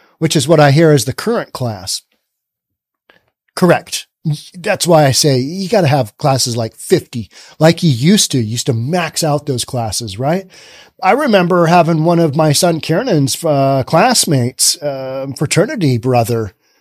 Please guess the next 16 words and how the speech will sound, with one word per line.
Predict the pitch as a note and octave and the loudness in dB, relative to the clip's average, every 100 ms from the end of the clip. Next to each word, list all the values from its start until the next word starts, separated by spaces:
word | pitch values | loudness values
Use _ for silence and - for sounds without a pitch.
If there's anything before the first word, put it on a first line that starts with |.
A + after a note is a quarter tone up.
| _ _ _ _ _ _ _ _ _ - D3 | _ _ _ _ _ _ _ _ _ -16 -4
try | - D#3 | 2 4
and | C#3+ | 4
get | C3+ C#3 | 2 4
on | C#3 | 2
the | C3 | 2
police | C3 B2+ A#2 | 0 -2 -2
force. | - A#2+ A2 - - | -4 -6 -4 -8 -2
And | F#3 D#3+ | -2 -2
it | B3+ D#4+ C#4+ | -4 -6 -4
was | D#3 A#2+ G2+ | -4 -4 -8
hard. | - - G#3 A#3 C4 E3+ A2 | -10 -6 2 4 4 2 0
And | C3 | -4
this | F#3 A#3+ | 0 0
kid | - G3+ F3+ B2+ | 2 0 -2 -2
was | B2+ A2 | -4 -2
smart, | - - F4+ C#4+ B3+ D#3+ A#2+ | -2 -2 0 2 4 2 -2